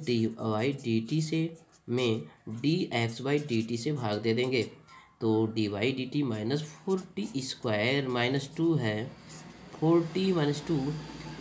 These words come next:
बटा ये फ़ोर है। अब यहाँ से ये फ़ोर से four cancel out, minus t इन-,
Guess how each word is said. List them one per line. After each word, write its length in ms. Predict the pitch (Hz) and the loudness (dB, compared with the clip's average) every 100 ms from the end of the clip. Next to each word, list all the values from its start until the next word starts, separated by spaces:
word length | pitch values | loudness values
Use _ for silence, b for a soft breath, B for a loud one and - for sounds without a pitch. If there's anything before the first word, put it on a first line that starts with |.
| 120 | 0
बटा 300 | 131 131 170 | 0 4 4
ये 180 | 156 160 | 4 4
फ़ोर 420 | 156 - 175 151 | 2 0 2 2
है। 220 | 120 101 101 - - - - - - - | 2 -2 -4 -8 -10 -12 -12 -12 -12 -2
अब 120 | 120 | 4
यहाँ 240 | 117 113 110 | 4 4 2
से 140 | 120 | 0
ये 60 | 110 | 0
फ़ोर 260 | - 123 | -2 -4
से 140 | 120 107 | -2 -6
four 220 | - 113 120 | -4 -4 2
cancel 400 | 147 151 170 156 | 2 4 4 4
out, 260 | 143 147 - - - - | 4 4 2 -2 -4 -2
minus 480 | 117 120 131 147 - - | 2 2 2 0 -4 -2
t 160 | 185 190 185 - - - | 0 0 -2 -10 -18 -6
इन-, 160 | 143 | -4